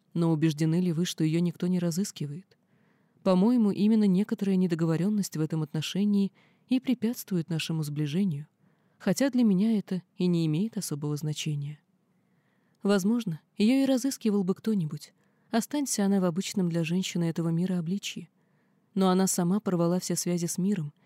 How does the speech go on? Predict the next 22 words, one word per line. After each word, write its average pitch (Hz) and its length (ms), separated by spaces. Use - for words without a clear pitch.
и 233 100
не 247 140
помышляет 247 580
ни 226 80
о 220 80
чём, 226 240
кроме 208 300
молитв. 208 500
Молодая 180 420
госпожа 190 480
получает 196 520
от 185 100
Тюдзё 185 420
такое 233 320
послание: 160 640
«Знаю 175 500
от - 140
мира, 196 340
отреклась 214 640
ты, 151 140
познав 160 420
тщету - 520